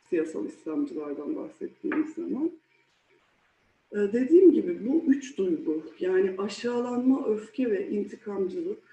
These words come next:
A K P'nin yıllardır İstanbul'la, e, kurduğu ilişkinin ve İstanbul'da uygulamaya geçirdiği sembolik siyasetin, e,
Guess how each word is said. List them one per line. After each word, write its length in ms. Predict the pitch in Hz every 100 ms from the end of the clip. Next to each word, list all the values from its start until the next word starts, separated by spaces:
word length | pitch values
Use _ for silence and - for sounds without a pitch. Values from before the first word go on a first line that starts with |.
| _ _ _
A 200 | 202 196
K 200 | 214 208
P'nin 460 | 220 196 180 185 180
yıllardır 760 | 190 185 202 208 - 339 - -
İstanbul'la, 880 | - - - 196 175 165 160 160 175 - _ _ _ _
e, 60 | - 156 - -
kurduğu 400 | 175 - 180 -
ilişkinin 720 | - 170 - 175 165 170 175
ve 120 | 185
İstanbul'da 840 | - - - 190 180 165 147 170 170 - _ _ _ -
uygulamaya 600 | 170 165 170 170 175 175
geçirdiği 560 | 175 - 160 156 -
sembolik 580 | - - 170 160 170 -
siyasetin, 1040 | - 170 151 147 - 143 - 269 294 - - _
e, 60 | _